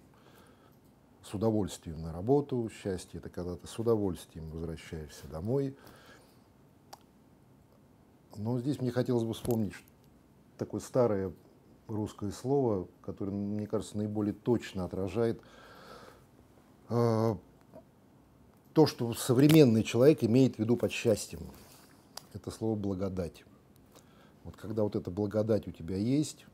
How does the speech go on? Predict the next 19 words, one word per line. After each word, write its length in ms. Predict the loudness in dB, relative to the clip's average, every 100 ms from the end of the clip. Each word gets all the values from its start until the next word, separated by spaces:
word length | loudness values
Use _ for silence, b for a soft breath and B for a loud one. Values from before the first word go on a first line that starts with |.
| -16
это 260 | -14 -8 -8
значит, 380 | -4 -6 -6 -6
ты 100 | -4
находишься 800 | -4 -4 -4 -4 -6 -8 -8 -8
с, 280 | -8 -12 -8
э, 240 | -4 -4 -6 -12 -18
целым. 460 | -6 2 4 4 0 -10 -20 -20 -20 -20 -20 -20 -20 -20 -20 -20 -20
С-, 140 | -20 -20 -20 -20 _ -10
вот, 160 | -8 -8 -12 -20 -18
э, 40 | -16 -14 -14 -16 -20 -20 -20
когда 220 | -10 -8 -6
тебе 300 | -4 -4 -6 B B B B B B B B -20 -20 -14
Бог 320 | 2 4 4
даёт 380 | -2 0 0 -2
вот 160 | -8 -8 -16 -18 B B B B B B -20 -20 -12
благо. 600 | -2 0 0 -2 -8 -12 -16 B B B B B B -20
Причём 220 | -16 -12 -4
благо 320 | 0 0 -2
такого 400 | -6 -8 -8